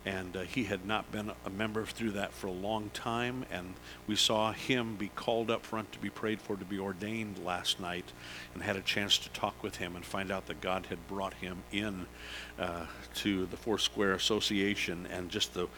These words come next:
wonderful things God's doing in their life down in Quincy. Praise the Lord. God needs good churches everywhere. And, uh, we're excited about what's happening.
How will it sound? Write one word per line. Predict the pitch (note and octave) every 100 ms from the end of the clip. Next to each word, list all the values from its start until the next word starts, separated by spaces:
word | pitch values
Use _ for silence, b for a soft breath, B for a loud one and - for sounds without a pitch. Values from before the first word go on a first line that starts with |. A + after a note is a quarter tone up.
| B B
wonderful | G2 G2 C3 A#2+ G#2
things | G2+ G#2+ G2 F#2
God's | G2+ F#2+ -
doing | G#2 G2
in | F#2+
their | G2
life | F#2 F#2 -
down | G2+ F#2+
in |
Quincy. | F#2 - G2+ - - - - B B B B -
Praise | C#3+ D#3+ E3
the |
Lord. | D3 G#2 F#2+
God | A2+ B2
needs | B2 B2 -
good | C3 A#2
churches | - A#2+ - A2+
everywhere. | G2+ E2+ D#2 - - B B B B B B B B B
And, | F#2+ G2 G2 F#2
uh, | F#2 F2+ D#2+ B B B -
we're | G#2+ A2
excited | G2+ - - G#2+ G2
about | F#2 F2+ -
what's | G2 -
happening. | F#2 E2 E2+ -